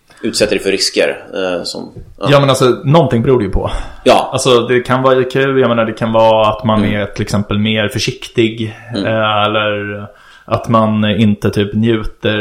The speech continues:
Speaker 2: lika mycket av vitt socker,
Speaker 1: Mm.
Speaker 2: eller
Speaker 1: Ja, du är bättre på att skjuta upp belöningar också.
Speaker 2: Ja,
Speaker 1: Om,
Speaker 2: alltså, jag menar, det
Speaker 1: det kan vara genetiskt, liksom, den, den förmågan. Så att det kan ju finnas genetiska faktorer som kommer påverka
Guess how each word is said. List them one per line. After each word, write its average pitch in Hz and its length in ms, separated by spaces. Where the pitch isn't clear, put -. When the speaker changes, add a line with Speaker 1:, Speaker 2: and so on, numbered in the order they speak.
Speaker 2:
lika 101 260
mycket 101 280
av 101 300
vitt - 260
socker, 107 760
Speaker 1:
Mm. 110 200
Speaker 2:
eller 98 300
Speaker 1:
Ja, 139 60
du 147 100
är 147 40
bättre 165 180
på - 80
att 139 60
skjuta 156 180
upp - 120
belöningar 120 560
också. 147 180
Speaker 2:
Ja, 143 380
Speaker 1:
Om, 98 60
Speaker 2:
alltså, 147 140
jag 143 60
menar, 135 140
det - 0
Speaker 1:
det 107 200
kan 107 140
vara 95 100
genetiskt, 82 420
liksom, - 200
den, 87 100
den 104 220
förmågan. 85 460
Så - 100
att 98 80
det 107 60
kan 113 140
ju 110 60
finnas 110 420
genetiska 127 640
faktorer 101 760
som 98 300
kommer 104 280
påverka 104 840